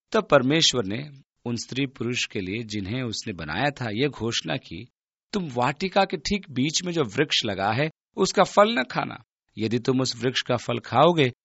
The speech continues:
तो तुम्हारी आत्मिक मृत्यु हो जाएगी। तुम परमेश्वर के साथ अपना संबंध खो दोगे।" व्यक्तियों के जीवन में पाप का प्रभाव हमेशा से परमेश्वर के साथ संबंध को तोड़ता है। परमेश्वर के साथ वो संबंध टूट गया। इस प्रकार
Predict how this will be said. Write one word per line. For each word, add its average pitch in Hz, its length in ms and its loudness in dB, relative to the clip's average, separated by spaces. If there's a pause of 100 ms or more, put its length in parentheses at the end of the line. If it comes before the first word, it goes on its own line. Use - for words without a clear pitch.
(200)
तो 135 60 -8
तुम्हारी 127 460 2
आत्मिक 127 540 -2
मृत्यु 113 320 -2
हो 104 120 0
जाएगी। 85 580 -6 (360)
तुम 202 120 6
परमेश्वर 185 540 6
के 170 140 -2
साथ 156 320 6
अपना 139 200 -2
संबंध 120 460 0
खो 104 260 -4
दोगे।" 78 400 -10 (760)
व्यक्तियों 127 420 2
के 135 140 2
जीवन 131 300 2
में 135 160 0
पाप 123 400 4
का 123 120 -2
प्रभाव 110 580 0 (340)
हमेशा 180 440 4
से 139 160 -2
परमेश्वर 131 640 -2
के 123 140 -6
साथ 120 340 0
संबंध 113 520 -2
को 104 160 -6
तोड़ता 92 480 -6
है। 73 260 -12 (580)
परमेश्वर 135 480 4
के 135 100 -2
साथ 135 260 4
वो 127 160 -4
संबंध 113 460 -4
टूट 175 200 -6
गया। - 340 -10 (240)
इस 220 200 2
प्रकार 110 500 -4